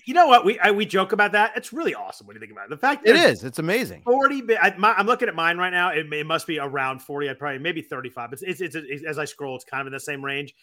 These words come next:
Speaker 1: It's pretty amazing that we talk about week one in the N F L. Everybody's kind of focus, not focused, but man, these, these leagues are really fun and active. And I, I wouldn't want another way. It's frustrating at times where I'm like, "Oh my gosh,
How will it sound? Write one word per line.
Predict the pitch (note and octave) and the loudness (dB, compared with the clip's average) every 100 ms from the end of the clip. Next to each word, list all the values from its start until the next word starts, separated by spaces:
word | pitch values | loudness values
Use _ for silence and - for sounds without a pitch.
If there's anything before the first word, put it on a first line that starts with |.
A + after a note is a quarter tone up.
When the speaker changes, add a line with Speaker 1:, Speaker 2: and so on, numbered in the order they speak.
| _ _ _ _ | _ _ _ _
Speaker 1:
It's | |
pretty | - F4+ | -10 -8
amazing | D#4+ G3 G3+ E3 | 0 4 4 2
that | D3 C3+ | -6 -6
we | D#3+ | 0
talk | F3+ D#3+ | 0 2
about | E3 | -2
week | C#3+ D#3 | -2 -4
one | D#3 | -6
in | |
the | D3 | -6
N | D3 | -6
F | D3 | -4
L. | C#3+ | -4
Everybody's | C#3+ C#3+ C#3 | -4 -4 -4
kind | D3+ C#3+ | -4 -6
of | B2+ | -8
focus, | - C#3+ C#3 C#3 | -8 -8 -6 -10
not | C#3 C#3 - | -8 -10 -8
focused, | C#3 D3 D3+ | -8 -8 -10
but | - C3 | -12 -12
man, | C3 B2+ | -10 -10
these, | C3 - | -12 -12
these | E3 D#3 | -12 -10
leagues | D3+ C#3 | -10 -12
are | A2+ - G#2 | -16 -18 -12
really | B2+ B2 | -10 -8
fun | A#2+ B2 G#2+ | -10 -14 -16
and | G2 | -16
active. | G2 - A2 | -18 -18 -12
And | B2+ | -2
I, | C#3 C3+ - _ _ - | 0 0 -4 _ _ -4
I | F3 | -2
wouldn't | F#3+ A#3+ A#3 | 2 0 2
want | G#3+ A3+ | 2 2
another | A3+ A3 | 2 4
way. | A#3 G#3+ | 4 2
It's | F3+ | -2
frustrating | - F#3 - F#3+ E3+ | -4 -6 -4 -6 -6
at | D#3 | -6
times | D#3+ D#3 D#3 C3+ | -2 -2 -2 -6
where | |
I'm | D3 | -8
like, | C3 C#3 | -10 -10
"Oh | |
my | C3 | -12
gosh, | B2 C3+ | -6 -6